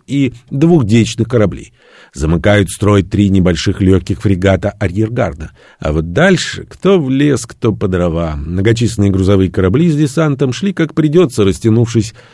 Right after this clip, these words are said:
на большое расстояние с грехом пополам, соблюдая строй. По мере расхождения на контркурсах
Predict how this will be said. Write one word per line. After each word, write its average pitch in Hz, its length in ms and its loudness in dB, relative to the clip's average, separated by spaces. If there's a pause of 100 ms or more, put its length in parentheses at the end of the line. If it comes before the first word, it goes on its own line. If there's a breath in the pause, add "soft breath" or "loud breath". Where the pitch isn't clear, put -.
(120)
на 220 80 2
большое 135 400 4
расстояние 104 720 2
с 78 80 -8
грехом 98 560 -2
пополам, 95 640 0 (280 loud breath)
соблюдая 90 680 2
строй. 76 420 -6 (240)
По - 140 -8
мере 78 260 0
расхождения 82 840 0
на 82 200 0
контркурсах 92 920 -4